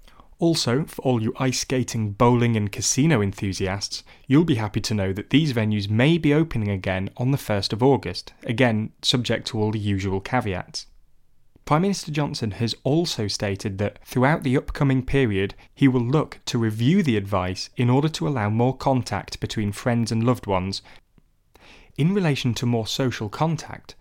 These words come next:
Johnson accidentally announced huge changes to the current support bubble scheme, saying in reply to a question that grandparents looking after their grandchildren would not have to stay at least one metre away, despite not being in the same household.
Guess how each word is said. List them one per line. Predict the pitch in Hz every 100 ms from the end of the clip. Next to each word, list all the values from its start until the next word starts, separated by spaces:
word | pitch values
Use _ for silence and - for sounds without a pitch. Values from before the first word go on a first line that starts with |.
| -
Johnson | - 160 156 160 -
accidentally | 165 - - - - 175 185 - 98 101
announced | 127 120 127 113 -
huge | - 185 180 147
changes | - 160 170 156 101
to | - 120
the |
current | 113 - - 170 120 - -
support | - - - 156 -
bubble | 123 107 104
scheme, | - - 143 95 98 - _
saying | - - 156 117 110
in | - 131
reply | 120 - 156 180
to | -
a | 127
question | - 143 - - 92 101 _ -
that | 123
grandparents | 113 147 165 - 131 117 -
looking | 127 147 - 151
after | 135 -
their | 120 113
grandchildren | 120 151 170 - 98 90 95 101 - -
would | 117 120
not | 123 156 - -
have | 127 -
to | 131
stay | - 127 104 101
at | 135
least | 113 117 - -
one | 127 139
metre | 113 110 -
away, | 117 147 139 98 - _ -
despite | - - - 180 180 - -
not | 123 127
being | 127
in | 127
the | 143
same | - 95 101
household. | 156 165 - 95 87